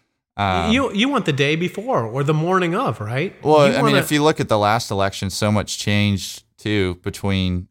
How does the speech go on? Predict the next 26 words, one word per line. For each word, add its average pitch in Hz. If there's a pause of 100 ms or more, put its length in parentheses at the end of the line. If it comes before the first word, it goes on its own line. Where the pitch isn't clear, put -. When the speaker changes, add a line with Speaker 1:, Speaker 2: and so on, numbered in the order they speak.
Speaker 1:
July 92
and, 92
and 95
the 87
actual 90
Speaker 2:
Oh. 82
Speaker 1:
election 90
with 95 (300)
multiple 101 (400)
F 110
B 120
I 104
investigations 101
and 95
all 92
the 90
rest. 98
And 98
so, 92 (140)
you 107
know, 90
a 104
lot 101
of 101
things 98
change 98